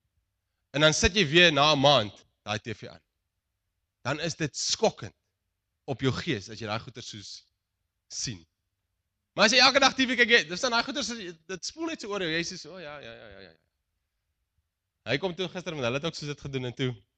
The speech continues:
toe sê hy net soos hy, hy sit aan, na 'n tyd, toe sit net, "Joh, die goed wat daar, wat daar is, is 'n bietjie," wanneer jy soos so vol koelheid is,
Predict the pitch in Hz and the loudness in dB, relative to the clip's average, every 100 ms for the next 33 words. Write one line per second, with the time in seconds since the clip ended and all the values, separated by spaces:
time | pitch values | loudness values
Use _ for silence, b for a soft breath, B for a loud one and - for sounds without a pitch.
0 | _ - 123 165 160 - 135 135 107 - | _ -16 -8 -6 -6 -4 -4 -4 -8 -8
1 | 185 - 180 202 _ _ _ _ _ _ | -6 -2 -2 -4 _ _ _ _ _ _
2 | _ _ _ 110 127 - 151 - _ _ | _ _ _ -4 -4 -2 -6 -8 _ _
3 | _ - 131 151 165 - _ _ _ _ | _ -18 -14 -12 -12 -14 _ _ _ _
4 | _ _ - 117 117 _ _ _ _ _ | _ _ -6 -4 -4 _ _ _ _ _
5 | _ _ _ _ _ _ _ _ _ _ | _ _ _ _ _ _ _ _ _ _
6 | - 131 - 220 214 202 196 - - 139 | -4 -2 0 2 6 6 6 2 -6 2
7 | 143 160 214 - - - _ _ _ _ | 6 8 8 8 -2 -8 _ _ _ _
8 | _ _ _ _ _ _ _ _ _ _ | _ _ _ _ _ _ _ _ _ _
9 | _ 127 123 123 120 135 120 107 101 _ | _ -6 -2 -2 -4 -2 -4 -4 -16 _
10 | _ _ _ _ _ _ _ - 113 139 | _ _ _ _ _ _ _ -8 -2 0
11 | 147 143 151 127 - - - 214 214 202 | 2 0 -6 -10 -12 -16 -6 0 2 2
12 | 180 _ _ _ 185 165 214 208 185 135 | -4 _ _ _ -4 -4 0 4 6 6
13 | 165 - - | 2 0 -10